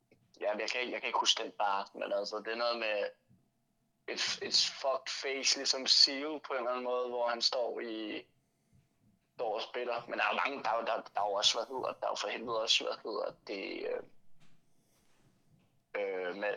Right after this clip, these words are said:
med The Coin i den sammenhæng, ikke? Altså, hvor han virkelig også har,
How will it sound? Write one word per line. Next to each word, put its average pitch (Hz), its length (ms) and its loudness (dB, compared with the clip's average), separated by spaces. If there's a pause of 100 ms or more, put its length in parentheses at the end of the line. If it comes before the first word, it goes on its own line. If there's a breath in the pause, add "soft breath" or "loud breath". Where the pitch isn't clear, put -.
med 113 280 0
The 131 100 -4
Coin 127 420 0
i 123 120 -6
den 113 200 -2
sammenhæng, 123 580 2
ikke? - 200 -2
Altså, 117 200 0
hvor 107 200 0
han 113 120 -2
virkelig 117 300 -4
også 113 220 2
har, - 400 0